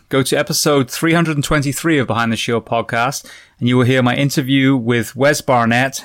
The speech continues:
and Joel Totoro from Thorne.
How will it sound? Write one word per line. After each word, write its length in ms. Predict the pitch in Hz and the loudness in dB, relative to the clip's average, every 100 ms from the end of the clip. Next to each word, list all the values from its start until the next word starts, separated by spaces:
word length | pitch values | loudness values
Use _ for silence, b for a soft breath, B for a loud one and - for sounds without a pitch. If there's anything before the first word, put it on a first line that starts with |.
| - | -6
and 200 | 131 120 | -2 -2
Joel 340 | 113 135 135 | 0 0 0
Totoro 640 | 139 151 - 117 107 110 - _ _ | -2 -6 -4 -2 0 -2 -6 _ _
from 320 | - 120 110 | -6 -2 -2
Thorne. 400 | 107 113 101 104 | -2 -2 -2 -6